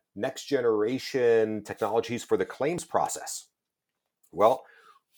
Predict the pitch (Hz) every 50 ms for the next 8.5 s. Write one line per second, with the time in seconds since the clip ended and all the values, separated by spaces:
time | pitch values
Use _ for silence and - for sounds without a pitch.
0 | - - 98 92 95 104 113 131 - - 156 139 123 - - 139 127 - - -
1 | - - 123 135 131 - 135 110 127 120 113 113 101 - - - 110 98 95 98
2 | 90 82 _ _ _ - 78 80 82 - - - - 147 151 147 147 - 139 127
3 | 120 120 117 110 - - 110 110 107 - - 110 90 - 104 92 90 87 101 117
4 | 117 - - - - - _ _ _ - - - 113 110 117 113 113 107 - -
5 | 104 113 107 - - - 120 - 113 113 95 82 82 78 - _ - 85 78 -
6 | - - 135 127 120 110 104 107 107 107 107 104 98 - - 113 113 107 101 92
7 | 90 90 92 - - - 107 101 101 104 - 107 98 - 107 101 - - 85 90
8 | 101 107 110 110 110 104 101 92 90 87